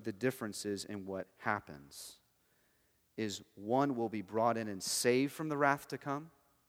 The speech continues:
and the person who refuses to repent will suffer conscious, eternal torment apart from God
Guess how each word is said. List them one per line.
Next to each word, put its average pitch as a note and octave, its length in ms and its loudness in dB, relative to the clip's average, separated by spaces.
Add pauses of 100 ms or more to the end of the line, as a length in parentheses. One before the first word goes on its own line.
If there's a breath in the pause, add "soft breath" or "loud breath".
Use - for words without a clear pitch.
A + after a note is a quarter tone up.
(720)
and A2 160 -2
the A2 60 -2
person B2+ 380 -2
who A2+ 260 -4 (300)
refuses C3 520 -4
to E3 60 -8
repent D#3+ 420 -2 (760)
will A#2+ 100 -8
suffer A#2+ 720 0 (180)
conscious, - 840 -6 (320)
eternal G2+ 760 -6 (760)
torment F2+ 420 -6 (480)
apart G2+ 320 -2
from F#2 160 -12
God E2+ 160 -10